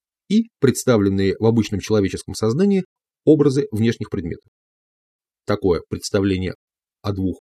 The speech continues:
уровнях чувственного познания, отражавшее, как уже сказано, результаты искусственного препарирования в лаборатории реального, всегда предметного сенсорного образа на атомы,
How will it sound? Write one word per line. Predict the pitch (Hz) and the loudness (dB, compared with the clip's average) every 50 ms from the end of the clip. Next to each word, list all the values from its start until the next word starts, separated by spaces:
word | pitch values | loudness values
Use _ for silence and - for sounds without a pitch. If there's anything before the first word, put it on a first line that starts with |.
| - | -6
уровнях | - 101 95 92 90 90 80 - _ _ _ | -4 -2 -2 -2 -4 -6 -8 -10 _ _ _
чувственного | - - 120 - - - 90 90 90 85 | -4 -2 -2 -2 -2 -6 -4 -4 -4 -2
познания, | - 110 113 110 156 180 185 165 123 95 80 - _ _ _ _ _ _ _ _ _ _ _ _ - | 0 0 -2 0 0 -2 -2 0 -2 -4 -4 -8 _ _ _ _ _ _ _ _ _ _ _ _ -10
отражавшее, | - - - 110 110 104 107 92 - - 101 87 - - | -6 -4 0 0 0 2 0 -2 -2 -2 -4 -6 -4 -6
как | - 87 - | -10 -10 -8
уже | - 110 90 92 - - | -6 -4 -4 -4 -4 -6
сказано, | - - - 104 92 87 85 87 87 _ - | -10 -6 -2 -2 -2 -2 -4 -8 -8 _ -6
результаты | 107 98 92 95 110 110 - 104 92 - - - - | -6 -4 -4 -4 -4 -2 -2 -2 -2 -2 -6 -8 -10
искусственного | - - - 120 - - 104 95 92 90 90 82 _ _ _ _ _ - | -12 -6 -6 -6 -4 -4 -6 -4 -2 -2 -4 -4 _ _ _ _ _ -6
препарирования | - 98 - - 101 104 101 90 87 90 87 87 85 - _ _ | -6 -4 -2 -2 0 0 0 0 0 -2 -4 -4 -6 -8 _ _
в | - 98 | -4 -2
лаборатории | 98 101 98 104 107 107 - 113 95 92 90 - - _ - | -2 0 0 0 -2 -2 -2 -2 -4 -4 -4 -8 -10 _ -6
реального, | 110 104 135 160 190 175 107 85 - - - _ _ _ _ _ _ _ _ _ _ _ _ _ _ | -2 -2 0 0 0 -2 -4 -6 -8 -10 -14 _ _ _ _ _ _ _ _ _ _ _ _ _ _
всегда | - - 107 101 101 98 - - - | -8 -6 -4 -2 -2 -2 -4 -4 -6
предметного | 104 110 98 107 107 113 - 92 90 95 - | -6 -4 -2 0 -2 -2 -2 -2 -6 -6 -6
сенсорного | - - 101 90 - - 85 92 92 90 | -4 -6 -6 -6 -6 -8 -6 -4 -4 -4
образа | - - 117 101 92 85 85 82 85 82 | -2 -2 -2 -2 -2 -4 -6 -6 -6 -6
на | 90 87 - - | -6 -6 -8 -8
атомы, | - - - - 104 - | -8 -8 -4 -4 -4 -6